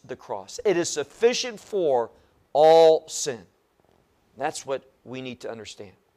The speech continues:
So these grain offerings, the sin offerings, the guilt offerings, the, the priests, they will eat of it.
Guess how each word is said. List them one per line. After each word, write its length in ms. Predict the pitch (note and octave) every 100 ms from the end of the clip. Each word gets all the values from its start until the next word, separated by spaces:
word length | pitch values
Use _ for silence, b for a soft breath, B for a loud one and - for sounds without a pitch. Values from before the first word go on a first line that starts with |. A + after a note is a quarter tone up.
| _ _ _ b b b
So 420 | - G3 F3 E3+ D3+
these 480 | F3+ A3 G#3+ - - _ _
grain 340 | A2+ F#3+ A3 A3+
offerings, 840 | A3 A3 - G#3+ G#3+ G#3+ G#3 - _ _
the 120 | D#3
sin 360 | - - A3 G#3+
offerings, 680 | G#3+ G#3 - G#3 G#3+ G#3 -
the 320 | E3 D3 C3+ b C3
guilt 240 | F#3+ A3+
offerings, 840 | G3+ F#3+ G3+ - G3 G3 F#3+ - - _ _ _ _ _ _ A#2
the, 320 | E3+ F#3+ -
the 160 | D3+ F#3
priests, 420 | - C4 B3+ -
they 240 | - G#3+
will 240 | A3 G3+ -
eat 220 | C#4 C#4+
of 140 | G#3+ A2
it. 180 | -